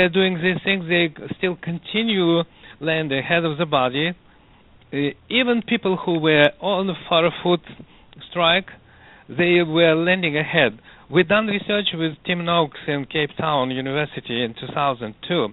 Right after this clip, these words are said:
In two thousand four, we published article in American, in College of Sports Medicine. Uh, it was, uh, uh, proposed method reducing, uh,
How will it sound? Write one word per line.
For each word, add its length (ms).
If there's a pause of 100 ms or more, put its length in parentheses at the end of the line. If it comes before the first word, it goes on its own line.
(460)
In 140
two 160
thousand 380 (300)
four, 280
we 120
published 500
article 460
in 200 (420)
American, 840 (140)
in 180
College 360
of 160
Sports 300
Medicine. 560
Uh, 400
it 120
was, 220
uh, 680
uh, 340 (440)
proposed 380
method 260
reducing, 640
uh, 320